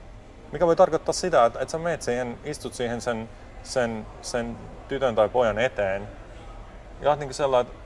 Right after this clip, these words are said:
että, että hei, siisti nähdä, vitsi, että jännittää. On, niinku, on, niinku, tosi hermostunut olo ja, ja, niinku,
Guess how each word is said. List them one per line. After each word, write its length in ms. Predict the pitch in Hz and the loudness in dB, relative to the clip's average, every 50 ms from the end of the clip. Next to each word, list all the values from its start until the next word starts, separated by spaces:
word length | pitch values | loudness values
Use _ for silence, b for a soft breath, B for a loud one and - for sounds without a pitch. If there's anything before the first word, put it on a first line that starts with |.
| - - - | -12 -4 -2
että, 220 | 131 120 - - - - - - - - - - - - - - - - - - - - - - - - - - - - - - - - - - | -2 -2 -4 -12 -18 -16 -16 -16 -16 -16 -18 -18 -18 -18 -16 -16 -18 -18 -18 -18 -16 -16 -16 -16 -18 -18 -18 -18 -16 -16 -16 -16 -16 -14 -10 -8
että 120 | 156 147 170 | -6 -2 0
hei, 140 | 175 147 123 | 0 0 0
siisti 300 | - 185 - - - 120 | 0 -4 -4 -4 -2 0
nähdä, 280 | 135 135 127 127 107 - - - - - - - | 0 2 2 2 0 0 -4 -16 -16 -12 -6 -6
vitsi, 200 | 170 - - 131 | -4 -2 -2 -2
että 140 | 110 - 135 | 0 4 4
jännittää. 640 | 131 123 117 110 104 - - - 113 107 104 104 104 - - - - - - - - - - - - - - - - - - | 4 4 4 0 -4 -4 0 6 6 6 6 6 2 -4 -18 -18 -18 -18 -18 -18 -18 -18 -18 -18 -18 -18 -18 -18 -18 -14 -12
On, 180 | 135 127 120 | -10 -8 -6
niinku, 240 | 123 123 113 117 113 - | -6 -4 -4 -6 -6 -6
on, 120 | 120 123 123 | -8 -8 -8
niinku, 160 | 123 123 123 - - - 101 - 120 123 123 113 - | -8 -10 -12 -12 -14 -14 -14 -14 -14 -14 -16 -14 -10
tosi 280 | - 147 131 131 113 - 123 | -10 -8 -6 -6 -8 -2 2
hermostunut 540 | 135 139 123 110 101 - - 117 110 113 110 | 4 4 4 2 -2 -6 -4 -2 0 2 2
olo 200 | 107 107 104 101 | 4 4 4 4
ja, 220 | 98 98 101 - - | 4 4 4 2 0
ja, 120 | 110 107 | -4 -4
niinku, 380 | 107 107 101 104 104 107 - | -2 -4 0 0 0 0 0